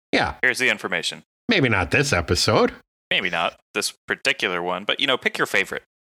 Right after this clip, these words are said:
Speaker 1: Yeah, yeah, that's a good idea. Pick your favorite and share it and broadcast it. Wait, is
Speaker 2: Yeah.
Speaker 1: that illegal?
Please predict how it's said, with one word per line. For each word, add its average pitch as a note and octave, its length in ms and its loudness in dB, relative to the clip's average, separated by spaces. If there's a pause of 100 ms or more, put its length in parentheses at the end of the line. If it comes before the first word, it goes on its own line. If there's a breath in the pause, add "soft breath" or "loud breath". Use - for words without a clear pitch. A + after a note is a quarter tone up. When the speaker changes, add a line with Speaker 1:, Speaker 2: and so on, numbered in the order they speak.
(140)
Speaker 1:
Yeah, - 220 -2
yeah, D4 260 2
that's C3+ 220 0
a E3+ 40 2
good F#2+ 200 2
idea. G2+ 480 2 (360 loud breath)
Pick A#2 200 -2
your G#2 100 4
favorite F#3 440 2 (100)
and F3+ 180 0
share B3 320 4
it - 120 -2 (120)
and G2 360 0
broadcast A2+ 760 2
it. - 140 -6 (520)
Wait, A2 200 2 (200)
is G3+ 60 4
Speaker 2:
Yeah. F#3 60 4
Speaker 1:
that D3+ 160 2
illegal? G#3+ 460 2